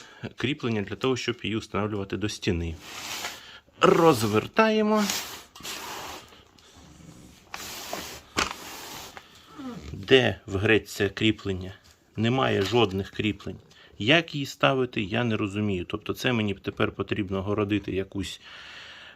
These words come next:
е, тумбу, городити якусь столешницю, з чогось її робити, щоб встановити цю раковину. Але найбільш, е, печально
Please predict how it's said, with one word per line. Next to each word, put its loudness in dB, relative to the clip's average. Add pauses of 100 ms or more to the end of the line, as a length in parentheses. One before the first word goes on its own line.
(180)
е, -4 (600)
тумбу, 4 (380)
городити 0
якусь -4
столешницю, -2 (720)
з -8
чогось 0
її 2
робити, 0 (1040)
щоб 0
встановити 0
цю -2
раковину. -4 (380)
Але 4
найбільш, 2
е, 0 (140)
печально 4